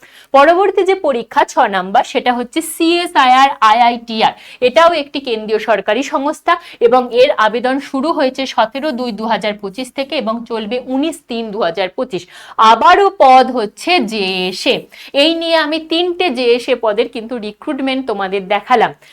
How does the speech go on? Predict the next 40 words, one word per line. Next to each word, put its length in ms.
শূন্য 440
পদ 220
রয়েছে 420
দশ 480
এবং 360
বয়স 420
রয়েছে 280
আঠেরো 360
থেকে 280
আঠাশ। 480
বেতন 460
একইভাবে 640
উনিশ 340
হাজার 220
নশো 340
থেকে 220
তেষট্টি 480
হাজার 320
দুশো। 260
শিক্ষাগত 520
যোগ্যতা 480
একইভাবে 420
উচ্চ 280
মাধ্যমিক 520
পাস, 220
সেই 160
সঙ্গে 300
কিন্তু 220
তোমার 320
টাইপিংয়ে 420
দক্ষতা 400
থাকতে 280
হবে, 160
ইংলিশ 540
বা 180
হিন্দিতে 380
কিন্তু 260
টাইপিং 440
জানতে 340
হবে। 260